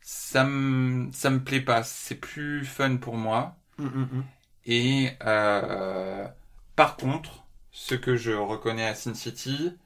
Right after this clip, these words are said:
Speaker 1: c'est son côté visuel qui est très beau. Il y a plusieurs fois où je me suis dit, c'est vachement beau.
Speaker 2: Mm.
Speaker 1: Euh, j'adore ce plan. Euh, notamment le plan du mec en prison où, euh,
Speaker 2: Ouais,
Speaker 1: la
Speaker 2: dans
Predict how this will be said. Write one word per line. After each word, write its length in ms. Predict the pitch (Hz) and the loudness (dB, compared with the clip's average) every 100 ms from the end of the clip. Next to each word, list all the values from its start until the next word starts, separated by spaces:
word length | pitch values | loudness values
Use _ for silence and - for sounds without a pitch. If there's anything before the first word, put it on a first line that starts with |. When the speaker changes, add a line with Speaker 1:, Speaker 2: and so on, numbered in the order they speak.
| - | -10
Speaker 1:
c'est 140 | 117 | -6
son 140 | 120 117 | -4 0
côté 320 | 120 120 117 | 0 2 -2
visuel 560 | 110 110 107 113 131 135 | -2 -4 4 4 4 0
qui 120 | 113 | -4
est 40 | - | 0
très 160 | 120 | 0
beau. 360 | 110 110 131 - - - - | 2 4 4 2 -14 -12 -6
Il 40 | |
y 20 | |
a 40 | 110 | -6
plusieurs 300 | 131 131 127 | 0 2 2
fois 180 | 135 135 | 2 2
où 60 | |
je 80 | 113 | 0
me 80 | 107 | -6
suis 180 | - 113 | -10 -10
dit, 260 | 113 131 - _ | -8 -8 -10 _
c'est 200 | - 117 | 0 2
vachement 360 | 113 - 113 104 | 2 -2 -6 -4
beau. 300 | 101 - - _ _ 131 | -4 -6 -10 _ _ -2
Speaker 2:
Mm. 120 | 117 - - | -2 -2 0
Speaker 1:
Euh, 240 | 101 98 | 2 2
j'adore 280 | 101 104 113 | 0 0 -2
ce 100 | - 120 | 0 0
plan. 440 | - 104 110 - _ _ - - - 104 | 2 2 0 -6 _ _ -20 -20 -10 -2
Euh, 200 | 101 101 | -2 -2
notamment 480 | 104 113 113 113 113 | -2 0 2 2 0
le 160 | 104 | -2
plan 460 | - 113 110 113 113 | -2 -2 0 2 0
du 120 | 110 | -2
mec 220 | 110 - | -4 -4
en 80 | 104 | -6
prison 760 | - 123 107 117 117 117 113 110 | -6 -6 -2 0 2 2 0 -2
où, 320 | 98 95 98 | -6 -6 0
euh, 40 | 131 | 4
Speaker 2:
Ouais, 440 | 131 135 127 104 | 6 8 6 2
Speaker 1:
la 100 | |
Speaker 2:
dans 60 | 101 | 0